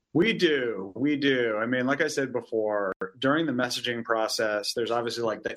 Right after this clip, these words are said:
internal intake with the executive team. We're like, "Okay, where are you guys going? What's your strategy? What's your vision? How do you think you're unique?" You know,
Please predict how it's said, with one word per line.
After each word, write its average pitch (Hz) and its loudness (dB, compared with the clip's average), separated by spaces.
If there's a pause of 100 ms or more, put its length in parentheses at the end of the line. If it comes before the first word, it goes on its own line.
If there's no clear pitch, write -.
internal 127 0
intake 95 -8
with 92 -12
the 98 -8
executive 92 -10
team. 78 -10 (100)
We're - -10
like, - -10
"Okay, 78 -4 (400)
where 127 0
are - 4
you 139 2
guys 135 -2
going? 113 -6
What's 107 -8
your - -6
strategy? 107 -4
What's 101 -6
your 101 -4
vision? 95 -8
How 107 -4
do 113 -4
you 113 -4
think 110 -8
you're 107 -6
unique?" 92 -4 (160)
You 117 -6
know, 90 -6